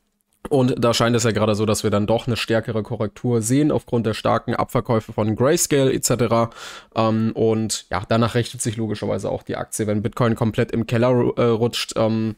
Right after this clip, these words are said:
ja, dann geht es logischerweise einem Kryptounternehmen dementsprechend auch nicht so super in dem Sinne. Das heißt natürlich nicht, dass sie schlecht wirtschaften.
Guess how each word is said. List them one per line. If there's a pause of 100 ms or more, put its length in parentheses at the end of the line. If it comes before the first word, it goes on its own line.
ja,
dann (100)
geht
es
logischerweise
einem
Kryptounternehmen
dementsprechend
auch
nicht
so
super
in
dem
Sinne.
Das
heißt
natürlich
nicht,
dass
sie
schlecht
wirtschaften.